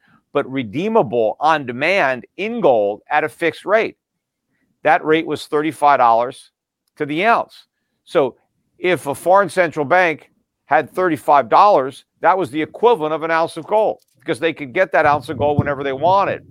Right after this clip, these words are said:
And so what I think is gonna happen is when the world moves away from the dollar, they're just gonna go back to gold. That's where they were before the dollar.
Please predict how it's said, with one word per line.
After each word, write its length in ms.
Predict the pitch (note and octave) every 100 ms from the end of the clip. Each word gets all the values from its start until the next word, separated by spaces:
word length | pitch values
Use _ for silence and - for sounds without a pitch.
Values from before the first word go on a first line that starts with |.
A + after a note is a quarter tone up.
| - _ _ _ _ -
And 160 | D#3+
so 140 | - E3
what 120 | D#3
I 160 | E3+ A3+
think 200 | A3 E3
is 80 |
gonna 200 | - C#3+
happen 520 | A#2+ D#3 G3+ G3+ A#2 A2
is 260 | - A2+
when 160 | C#3 C3+
the 80 | A#2+
world 540 | A#2+ F3 G3+ G3 C#3+ _
moves 340 | C3 D3 B2
away 280 | C3 C#3+ D#3
from 160 | - C3+
the 60 |
dollar, 460 | A2+ D3 G#3 D#3 C3+
they're 100 | E3
just 220 | F3+ -
gonna 140 | G3+
go 100 | D#3+
back 300 | D3 E3 E3
to 60 | E3
gold. 340 | C#3+ A3+ E3+ _ _
That's 220 | F3+ F3+
where 120 | G3
they 140 | F#3 F3+
were 160 | F#3
before 380 | F#3 E3+ G#3 A#3
the 80 | G#3
dollar. 300 | C#3 A2+ F2